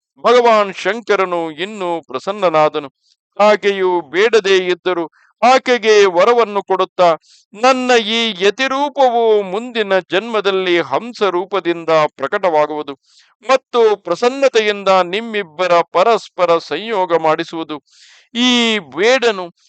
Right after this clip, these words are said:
ಈ ಬೇಡನು ನಿಷಧ ದೇಶದ ಉತ್ತಮ ರಾಜಧಾನಿಯಲ್ಲಿ ವೀರಸೇನ ರಾಜನ ಶ್ರೇಷ್ಠ ಪುತ್ರನಾಗುವನು.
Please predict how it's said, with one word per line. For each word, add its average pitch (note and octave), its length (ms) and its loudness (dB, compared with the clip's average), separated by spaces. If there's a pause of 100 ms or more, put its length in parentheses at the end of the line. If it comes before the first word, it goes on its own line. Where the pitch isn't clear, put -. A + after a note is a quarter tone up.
(140)
ಈ A#3 200 -2
ಬೇಡನು G#3+ 640 2
ನಿಷಧ G3 440 0
ದೇಶದ G3+ 580 2
ಉತ್ತಮ F3+ 640 0
ರಾಜಧಾನಿಯಲ್ಲಿ G3 1000 2
ವೀರಸೇನ G3 640 -2
ರಾಜನ E3+ 500 2
ಶ್ರೇಷ್ಠ F#3 500 -6
ಪುತ್ರನಾಗುವನು. D#3+ 880 -4